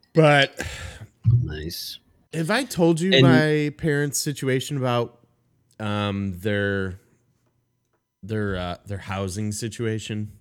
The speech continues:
Speaker 2: Wait, before you tell me that, they're staying
Speaker 1: Okay.
Speaker 2: with you?
Speaker 1: No, they are not.
Speaker 2: Okay, okay.
Speaker 1: Yeah.
Speaker 2: That makes it, that makes it a little bit easier.
Speaker 1: Etch is in the house and he asks, "What is love?"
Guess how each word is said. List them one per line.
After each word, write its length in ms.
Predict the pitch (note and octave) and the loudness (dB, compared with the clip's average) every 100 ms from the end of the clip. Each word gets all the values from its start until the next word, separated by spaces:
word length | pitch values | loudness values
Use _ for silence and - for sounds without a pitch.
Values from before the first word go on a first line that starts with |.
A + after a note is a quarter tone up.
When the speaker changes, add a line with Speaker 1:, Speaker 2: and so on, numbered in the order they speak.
| _ _ _ _ _ _ _ - | _ _ _ _ _ _ _ 0
Speaker 2:
Wait, 160 | D3+ B2+ | 2 2
before 300 | C3 F3+ G3+ | 0 4 6
you 140 | F#3+ | 6
tell 140 | D3+ D3+ | 6 4
me 80 | |
that, 160 | B2+ F2+ | 2 2
they're 120 | C3+ | 0
staying 320 | B2+ - D3 | 2 4 4
Speaker 1:
Okay. 80 | B2 | 4
Speaker 2:
with 220 | A2 B2+ | 2 0
you? 260 | D#3 D#3+ F3+ - | 0 0 0 0
Speaker 1:
No, 220 | B2 A#2 | 0 2
they 120 | G#2 | 0
are 80 | F#2+ | -2
not. 240 | D#2+ A1+ - _ _ _ _ _ _ _ _ - | -4 -10 -18 _ _ _ _ _ _ _ _ -2
Speaker 2:
Okay, 300 | A2 E2+ C2 A1 | -2 -2 -8 -12
okay. 160 | - - | -16 -16
Speaker 1:
Yeah. 140 | - E2 | -8 0
Speaker 2:
That 140 | C#3+ | 2
makes 240 | C3+ G2 G2+ | 2 0 -6
it, 160 | E2 - - _ | -10 -12 -16 _
that 100 | - | -2
makes 220 | A#2 F#2+ | 0 -2
it 40 | F#2 | -8
a 40 | |
little 160 | D2 C2 | -10 -12
bit 120 | A1 G1+ | -16 -18
easier. 300 | G1+ G1+ G1+ _ _ - - _ _ _ | -18 -20 -20 _ _ -20 -20 _ _ _
Speaker 1:
Etch 300 | G#2+ B2 - | -4 -2 -2
is 180 | C#3+ A2+ | -2 0
in 120 | B2 | 0
the 100 | A#2+ | 0
house 380 | B2 A#2+ B2 - | 2 2 0 -2
and 80 | G#2+ | 0
he 100 | G#2 | 0
asks, 560 | G#2 G2+ - - - - _ _ | 0 -2 -4 -10 -12 -16 _ _
"What 280 | A2+ D#3+ G3 | 0 2 2
is 260 | G#3+ A3+ A3 | 0 -2 -2
love?" 460 | A#3+ A#3+ C4 B3+ | -2 0 0 -2